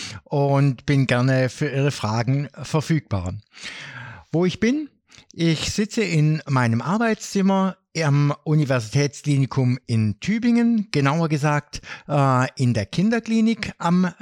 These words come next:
Klinikum. Und hier befinde ich mich, weil hier mein Hauptarbeitsplatz ist, in der Kinderklinik. Ich bin,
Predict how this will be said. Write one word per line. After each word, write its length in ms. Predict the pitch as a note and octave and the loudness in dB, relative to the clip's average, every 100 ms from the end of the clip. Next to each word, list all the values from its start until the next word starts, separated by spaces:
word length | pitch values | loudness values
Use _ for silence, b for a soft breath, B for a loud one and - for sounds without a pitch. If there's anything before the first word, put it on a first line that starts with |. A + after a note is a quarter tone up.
| - | -6
Klinikum. 640 | F3+ F#3+ F#3 - F#3 F#3 E3 B B C#3 G2+ | 0 2 2 2 2 2 0 B B -14 -12
Und 640 | - E3 D#3+ D#3+ D#3 D3+ C#3 | -2 0 2 2 4 2 0
hier 540 | C#3+ C#3+ F#3+ G#3+ - - | 2 4 4 2 -2 -6
befinde 460 | D#3+ D#3 F#3 A3+ A3 | -4 0 0 2 0
ich 180 | G#3 G3+ | -2 0
mich, 260 | G#3 - | -2 -2
weil 220 | D#3 D3+ | -2 0
hier 240 | C#3+ D#3 D3 | 0 0 2
mein 300 | C3+ A#2 A#2+ | 2 0 0
Hauptarbeitsplatz 1080 | B2 - - B2 F#3 A#3 A3 - G3+ G3 | -2 -4 -8 -4 -2 -2 -4 -2 -4 -2
ist, 240 | G3 F#3 - | -4 -6 -4
in 240 | F3 F#3 F#3 | 2 2 2
der 80 | C#3+ | 0
Kinderklinik. 800 | F3 G3+ G3+ F#3 F#3 F3+ - - | 0 0 0 0 0 0 -4 -8
Ich 220 | C3+ - | -8 -2
bin, 320 | F3 A3 A3 | 0 2 0